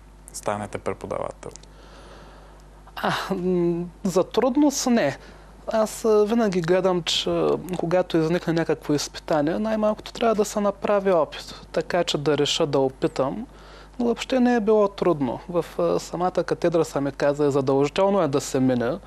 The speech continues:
Speaker 2: понеже трябва да видиш дали е за тебе тази професия.
Speaker 1: М.
Speaker 2: Вече след докторантурата, понеже се отварят възможности, да се остане в университета, да се развивам като преподавател. А, обаче, както ти е известно, предполагам, че моряците,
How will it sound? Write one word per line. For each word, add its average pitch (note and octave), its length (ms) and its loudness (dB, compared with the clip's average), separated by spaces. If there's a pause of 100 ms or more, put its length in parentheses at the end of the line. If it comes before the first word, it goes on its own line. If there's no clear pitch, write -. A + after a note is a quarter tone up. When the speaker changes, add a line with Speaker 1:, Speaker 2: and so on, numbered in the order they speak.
(420)
Speaker 2:
понеже F3 320 2
трябва F3+ 240 2
да E3+ 120 2
видиш F3+ 220 2
дали E3 220 0
е F#3 100 4
за F3 140 0
тебе E3+ 280 0
тази F3 320 -2
професия. D#3 600 0
Speaker 1:
М. C3 60 -2
Speaker 2:
Вече C#3 220 0
след C#3 240 0
докторантурата, C3+ 720 -2
понеже D3 400 0
се - 160 -4
отварят C3+ 460 0
възможности, C3 760 -2
да F#3 140 -2
се - 220 -8
остане F#3+ 680 2
в - 120 -4
университета, C#3 800 0
да E3 120 -2
се - 180 -6
развивам F#3+ 640 -2
като F#3+ 640 -2
преподавател. F3 840 0 (680)
А, F2+ 60 -2
обаче, F#3 680 0
както F3+ 300 -2
ти - 120 -2
е F3 60 4
известно, E3 380 0
предполагам, D#3 600 0
че D3 220 0
моряците, D3 720 0